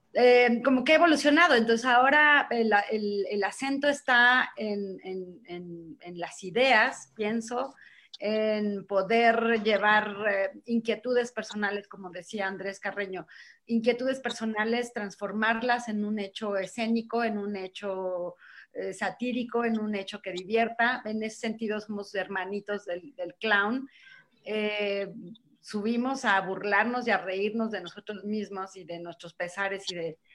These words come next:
y como dice Andrés, en el cabaret caben todas las disciplinas. Entonces el cabaret tiene música, tiene danza, tiene erotismo, tiene, pues tiene todo para, para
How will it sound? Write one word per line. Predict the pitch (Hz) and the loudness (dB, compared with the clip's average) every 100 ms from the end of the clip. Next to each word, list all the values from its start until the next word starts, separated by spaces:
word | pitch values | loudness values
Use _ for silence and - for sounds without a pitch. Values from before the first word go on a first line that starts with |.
| - _ | -20 _
y | - | -2
como | 254 277 | 0 2
dice | 294 | 2
Andrés, | 285 285 269 254 | 4 4 4 2
en | 220 | -2
el | 214 | -2
cabaret | 214 214 220 226 | 2 4 4 2
caben | 277 269 262 254 | 2 2 0 2
todas | 277 269 254 | 2 2 2
las | 226 214 | 0 0
disciplinas. | 208 226 226 247 226 175 | -6 -8 -4 -2 -2 -4
Entonces | 190 190 214 214 | -8 -10 -10 -10
el | 196 | -2
cabaret | 190 208 214 | 0 0 -2
tiene | 240 220 | -4 -2
música, | 214 226 226 - 170 - | -2 -2 -4 -6 -8 -6
tiene | 202 226 226 | -6 -4 -2
danza, | 196 220 220 196 175 - - - | -2 -2 -4 -6 -8 -14 -20 -6
tiene | 262 254 233 | -2 0 0
erotismo, | 208 202 - 247 - 233 202 175 - - _ - | 0 -2 -4 -4 -2 -2 -4 -6 -12 -20 _ -2
tiene, | 247 240 247 226 226 220 214 208 196 190 185 - _ - | 0 0 0 0 2 2 0 0 -2 -4 -8 -18 _ -8
pues | 208 | -4
tiene | 285 320 | 0 -2
todo | 359 381 403 262 240 - | 2 2 4 4 2 -2
para, | 214 196 185 180 180 - | 0 2 2 0 -4 -6
para | 196 190 185 180 | -2 0 0 -2